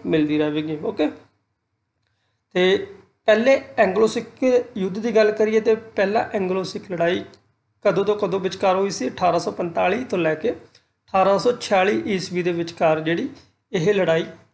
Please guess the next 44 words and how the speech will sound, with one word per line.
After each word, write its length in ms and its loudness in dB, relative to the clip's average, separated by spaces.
ਹੋਈਆਂ 240 0
ਸੀ। 160 -8
ਠੀਕ 100 -8
ਹੈ, 80 -2
ਇਸ, 100 -2
ਇਹ 160 6
ਇੱਕ 220 -4
ਲੜਾਈ 360 4
ਹੈ 40 2
ਦੋਸਤੋ, 320 -2
ਐਂਗਲੋ 420 0
ਸਿੱਖ 260 -2
ਲੜਾਈ 200 4
ਇੱਕ 260 -2
ਲੜਾਈ 320 2
ਹੈ। 40 4
ਇਸ 140 -2
ਵਿੱਚ 220 -6
ਪੰਜ 180 2
ਲੜਾਈਆਂ 360 0
ਹੋਈਆਂ 260 0
ਸੀ 200 -6
ਤੇ 280 -2
ਇਸ 140 -2
ਦਾ, 100 4
ਅਹ, 560 -4
ਦੌਰਾਨ 360 2
ਕੀ 120 -2
ਸੀ 140 -2
ਟਾਈਮ 300 2
ਦਾ, 220 -2
ਟਾਈਮ 200 2
ਪੀਰੀਅਡ 260 0
ਕੀ 140 0
ਸੀ? 100 -2
ਅਠਾਰਾਂ 280 2
ਸੌ 100 -2
ਪੰਤਾਲੀ 460 -2
ਤੋਂ 100 -4
ਲੈ 120 0
ਕੇ 120 -6
ਅਠਾਰਾਂ 380 -2
ਸੌ 80 -8
ਛਿਆਲੀ। 440 -4